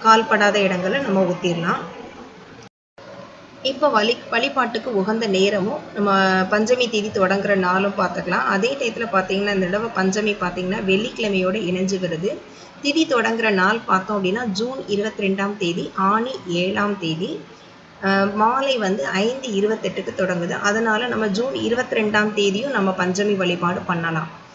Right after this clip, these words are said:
அதே டயத்துல பார்த்தீங்க அப்படின்னா, பஞ்சமி திதி முடியிற நாள் பார்த்தோம் அப்படின்னா, ஜூன் இருபத்தி மூணு. அன்றைய தினம் ஏழு ஐம்பத்தி நான்கு வரைக்கும் நமக்கு இரவு இருக்கு. அந்த நேரத்துலையும் நம்ம வழிபாடு பண்ணலாம். அதாவது ஜூன்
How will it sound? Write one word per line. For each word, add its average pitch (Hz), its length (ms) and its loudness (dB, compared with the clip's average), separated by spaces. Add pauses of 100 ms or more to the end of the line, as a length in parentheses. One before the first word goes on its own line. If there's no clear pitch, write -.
(240)
அதே 262 320 4
டயத்துல 233 440 0
பார்த்தீங்க 202 340 0
அப்படின்னா, 190 260 0 (380)
பஞ்சமி 233 480 0
திதி 233 380 -2
முடியிற 262 380 2
நாள் 202 260 2
பார்த்தோம் 190 420 0
அப்படின்னா, 240 200 -2
ஜூன் 226 300 0
இருபத்தி 202 400 0
மூணு. 175 260 -2
அன்றைய 247 500 0
தினம் 214 340 -4
ஏழு 269 400 4 (280)
ஐம்பத்தி 247 520 0
நான்கு 202 360 2
வரைக்கும் 190 280 0
நமக்கு 190 340 -4
இரவு 196 320 4
இருக்கு. 185 420 0 (300)
அந்த 302 340 2
நேரத்துலையும் 214 520 0
நம்ம 214 180 0
வழிபாடு 180 440 2
பண்ணலாம். 170 440 -2
அதாவது 208 480 2
ஜூன் 247 280 0